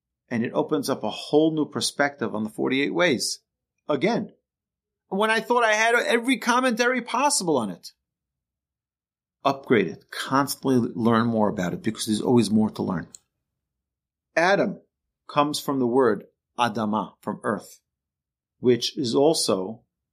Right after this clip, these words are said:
the word adameh, which means to emulate. It's not enough for us to just be good people. We have to use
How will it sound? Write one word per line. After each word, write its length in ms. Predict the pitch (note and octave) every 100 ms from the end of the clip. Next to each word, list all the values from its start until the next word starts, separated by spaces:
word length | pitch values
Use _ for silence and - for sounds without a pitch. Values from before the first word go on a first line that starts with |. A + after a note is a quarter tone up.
| _
the 100 | A#2+
word 320 | A2 B2 A#2 -
adameh, 600 | G#2+ F#2+ G2 G2+ G#2 E2 - -
which 240 | G#2 -
means 220 | G#2 F#2
to 180 | - -
emulate. 540 | A2+ G2 E2+ C#2+ - - _ _ _ _ _ _ _ _ -
It's 160 | -
not 240 | D3+ E3+ E3
enough 260 | D3+ C3
for 120 | C3
us 140 | A#2+ -
to 120 | G2+
just 340 | G2 B2 -
be 180 | - A#2+
good 300 | - B2+ A#2+
people. 420 | - G#2+ G2+ E2+ _ _ _ _ _ _ _ -
We 60 |
have 180 | B2 B2
to 180 | A#2+ B2 -
use 480 | C3 B2 F3 F#3